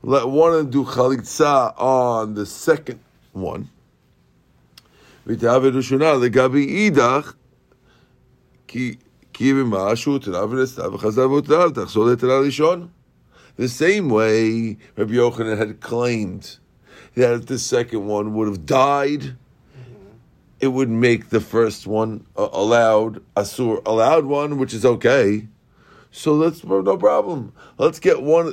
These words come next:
Speaker 1: Why did our Mishnah say that the two brothers have to do chalitza? They don't. One could do yibum. Which one can? Well, very simple. Get one of them to do chalitza to number two.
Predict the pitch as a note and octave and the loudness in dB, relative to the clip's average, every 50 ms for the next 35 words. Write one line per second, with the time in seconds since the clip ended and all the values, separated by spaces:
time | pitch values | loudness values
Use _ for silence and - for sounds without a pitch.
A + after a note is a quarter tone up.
0 | B2+ B2+ C3+ D3 D#3 F#3 G3 F#3+ D#3+ C3+ B2 A#2 A#2 A#2 A#2 G#2 - G#2+ G#2+ G#2 | -6 -2 0 2 4 4 4 2 2 0 -2 -2 -2 -4 -6 -8 -8 -10 -12 -8
1 | - A2+ A2+ A2 A2 A2 - G#2+ F#2+ - B2+ B2+ A2+ G2 A2+ A2 A2 G#2 G#2+ G#2 | -6 -4 -4 -4 -4 -8 -10 -14 -12 -6 -6 -4 -2 0 0 0 0 0 -2 0
2 | G#2 A2 A2 G#2+ - - A#2 A#2 - - A2+ A#2 A#2+ A#2 - E3+ D#3 D3 C#3+ D3+ | 0 0 0 0 -4 -6 -6 -4 -2 0 0 0 -2 0 0 2 2 2 2 -2
3 | D3 - - - _ - - G3 G#3+ A3+ A#3+ A#3+ A3 - - - _ - _ - | -4 -10 -20 -14 _ -2 0 2 4 4 4 2 0 -2 -8 -20 _ -20 _ -4
4 | D3+ F#3 G#3+ G#3+ G#3+ A#3 A#3 A3+ B3 B3 A#3+ B3 A3+ B3+ C4 C4+ C4+ B3 G#3+ D#3+ | -2 0 0 0 -2 -4 -4 -2 -2 -2 -2 0 0 2 2 2 2 0 -2 -6
5 | A2+ - - _ _ - C3 D#3 D3+ - A#2+ A#2+ G#2+ F#2 - - C#2 D2 - B2+ | -10 -12 -16 _ _ -4 -4 -4 -2 0 0 0 0 -2 -6 -10 -12 -12 -12 -12
6 | - _ _ - - - F#3+ G#3 A3 A#3 - - A#3 G#3 F3 F3+ D#3 C#3 - E3+ | -16 _ _ -18 -10 -2 0 2 2 2 0 -2 -8 -4 -2 -2 -2 0 2 2
7 | G3 F3+ D#3 D#3+ D3 D3+ D3+ C#3 B2 G2 G2 A2 - - - _ - - - - | 0 0 0 2 2 4 4 2 2 0 -2 -4 -6 -10 -16 _ -20 -20 -20 -18
8 | _ - C#3 E3+ F#3+ F3+ - - - E3 E3+ E3+ D#3+ D#3+ D3 - - G#3 G3+ G3 | _ -8 -4 -4 -4 -4 -4 -2 0 2 2 2 2 -2 -6 -2 0 2 2 4
9 | F#3 F3 E3 D3+ C3+ - - D3 D3+ D#3+ D3 C3+ A2 - G2+ E2+ | 4 4 2 2 -2 -4 -2 -2 0 0 -2 -2 -6 -10 -12 -12